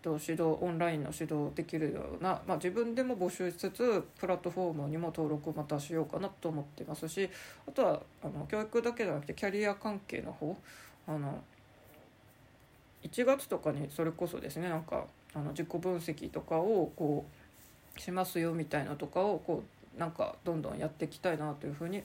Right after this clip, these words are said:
思ってます。まあ、そういう、あの、まあ、雇われの部分はできるだけ減らしてですね、それでも、あの、一つぐらいは所属しておいた方がやっぱりいろいろ情報も入ってくるんで、まあ、基本的には自営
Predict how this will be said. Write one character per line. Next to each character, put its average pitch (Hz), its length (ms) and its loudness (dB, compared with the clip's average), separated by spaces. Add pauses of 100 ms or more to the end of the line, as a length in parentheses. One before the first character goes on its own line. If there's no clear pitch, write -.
思 151 140 0
っ - 20 -6
て - 220 -12
ま - 100 -12
す。 - 120 -14 (400)
ま 202 80 0
あ、 180 40 -2
そ 214 160 2
う - 20 4
い 240 100 8
う、 285 80 2 (120)
あ 185 80 -4
の、 147 460 0 (480)
ま - 260 2
あ、 - 260 -4
雇 202 220 2
わ 247 100 4
れ 262 80 4
の 254 120 0
部 262 120 4
分 196 240 2
は - 160 0
で 156 120 -2
き 156 120 -2
る 160 120 4
だ 160 100 2
け 160 120 -4
減 165 260 0 (100)
ら 165 120 4
し - 120 -6
て 185 160 -4
で - 120 -4
す 156 100 -10
ね、 180 220 -4
そ 220 100 0
れ 240 80 2
で 262 80 2
も、 160 220 0 (360)
あ 160 80 -4
の、 156 60 0
一 170 180 -2
つ 202 120 0
ぐ 202 100 0
ら 190 80 4
い - 40 4
は - 80 0
所 160 140 -2
属 160 260 -2
し 151 80 -8
て 165 120 -2
お 156 60 4
い 156 40 2
た - 140 -4
方 - 80 -4
が 160 100 -2
や - 80 0
っ - 20 -8
ぱ 160 140 0
り - 140 0
い 151 60 4
ろ 151 140 2
い 147 40 2
ろ 151 80 2
情 160 180 2
報 160 140 -4
も 156 120 -2
入 165 120 -4
っ - 20 -6
て 156 140 -6
く 170 140 -4
る 147 80 -2
ん 160 100 -2
で、 180 280 2
ま 214 120 0
あ、 208 40 0
基 208 120 -2
本 214 180 -2
的 247 240 -2
に 220 100 -2
は 156 80 -2
自 156 160 -2
営 160 260 4